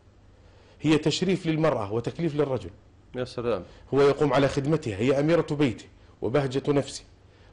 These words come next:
Speaker 1: وريحانة روحه، وهي راحة الأرواح، وفيها من ال-، الحب والانشراح. فهذا المعنى، لكن يصور بهذا الفهم من خلال الفهم المغلوط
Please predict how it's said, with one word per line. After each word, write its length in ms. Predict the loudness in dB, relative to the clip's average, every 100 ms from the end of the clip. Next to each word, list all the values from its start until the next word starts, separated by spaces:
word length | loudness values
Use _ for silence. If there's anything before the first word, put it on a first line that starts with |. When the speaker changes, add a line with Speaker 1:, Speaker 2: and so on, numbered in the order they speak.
| -2
Speaker 1:
وريحانة 520 | 0 2 2 2 2 2
روحه، 380 | 4 2 0 -10 -16 -20 -20 -20 -20 -20 -20 -20 -20 -20 -4
وهي 260 | 0 4 4
راحة 240 | 2 0 -2
الأرواح، 600 | 0 2 2 0 -8 -20 -20 -20 -20 -20 -20 -20 -20 -20 -20 -20 -20 -6
وفيها 400 | -6 -2 -2 0
من 340 | 0 0 0 -2 -6 -18 -20 -6
ال-، 280 | -4 -2 -2
الحب 400 | -4 -2 -4 2
والانشراح. 760 | 2 2 -2 0 2 0 -4 -18 -20 -20 -20 -20 -20 -20 -8
فهذا 360 | -2 0 2
المعنى، 340 | 2 2 2 2
لكن 320 | 2 0 -4 -2
يصور 640 | -2 2 2 4 2 0 -6
بهذا 300 | 0 0 0
الفهم 300 | -2 -4 -2
من 140 | -4
خلال 340 | -4 0 2 2
الفهم 340 | 0 -2 0
المغلوط 540 | 0 0 0 -2 -2